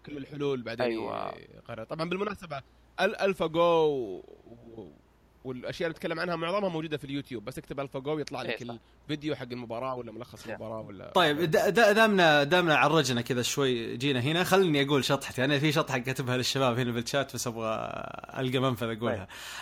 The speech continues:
Speaker 2: طيب.
Speaker 3: آه، قاعد أقول لو مثلا أبليكيشن مثل واتساب حيستخدم مثلا، نقول بعد سنة، سنتين، ثلاثة،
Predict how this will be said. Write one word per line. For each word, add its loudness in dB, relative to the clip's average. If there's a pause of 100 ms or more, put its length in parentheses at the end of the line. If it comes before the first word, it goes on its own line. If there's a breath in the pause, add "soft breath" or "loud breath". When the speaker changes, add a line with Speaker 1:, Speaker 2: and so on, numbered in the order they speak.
Speaker 2:
طيب. -6
Speaker 3:
آه، -6
قاعد 4
أقول 6
لو 6
مثلا 0
أبليكيشن 2
مثل 2
واتساب 2
حيستخدم -2
مثلا، -4
نقول 0
بعد -2
سنة، -2
سنتين، -4
ثلاثة، -4